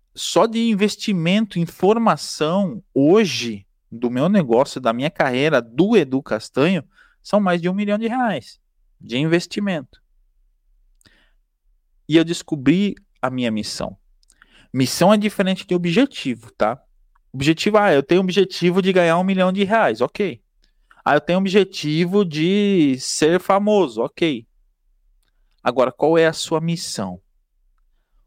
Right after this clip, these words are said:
O que que você gostaria de fazer pelo resto da sua vida e que você faz com prazer? Isso é missão. Missão é aquilo que você gostaria de fazer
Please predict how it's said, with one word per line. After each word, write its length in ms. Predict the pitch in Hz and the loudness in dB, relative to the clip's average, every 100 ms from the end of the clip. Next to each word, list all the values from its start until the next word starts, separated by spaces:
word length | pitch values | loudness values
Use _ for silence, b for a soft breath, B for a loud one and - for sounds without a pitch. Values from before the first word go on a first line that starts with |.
| _ | _
O 60 | - | -12
que 160 | - | -12
que 120 | 175 | -12
você 280 | 185 180 - | -6 -4 -2
gostaria 520 | 160 151 - 143 135 | -2 -2 0 0 0
de 100 | 160 | -2
fazer 760 | 160 - 160 139 110 101 98 95 _ _ _ _ _ _ _ _ - | -6 -2 0 0 -4 -8 -8 -12 _ _ _ _ _ _ _ _ -4
pelo 160 | 165 | -2
resto 420 | 143 - 175 - | -2 -2 -4 -4
da 120 | 165 151 | -6 -6
sua 220 | - 165 | -2 -4
vida 520 | 160 117 110 - - _ _ _ _ _ - | -2 -6 -4 -4 -8 _ _ _ _ _ -10
e 60 | |
que 160 | - 131 | -6 -2
você 260 | 127 - | -2 -2
faz 380 | 123 - 120 - | -2 0 -2 -4
com 260 | - 135 131 | -12 -12 -12
prazer? 640 | - 127 139 110 101 95 - _ _ _ _ _ _ _ _ _ _ _ _ _ - | -6 -6 -6 -6 -6 -6 -10 _ _ _ _ _ _ _ _ _ _ _ _ _ 0
Isso 480 | 160 190 - 196 _ | 2 2 -4 -4 _
é 100 | 135 | -4
missão. 500 | 160 165 - 95 92 _ _ _ _ _ _ _ | -4 -8 -4 -4 -6 _ _ _ _ _ _ _
Missão 360 | 117 117 - 151 | -6 -4 0 0
é 40 | |
aquilo 300 | 143 - 147 | 0 -2 -6
que 140 | 139 143 | -4 -4
você 340 | 123 127 - | -2 -2 -2
gostaria 500 | 170 175 170 175 156 | 0 0 0 0 0
de 120 | 143 | -4
fazer 760 | 139 - 139 123 110 117 160 | -10 -2 -2 -2 0 2 2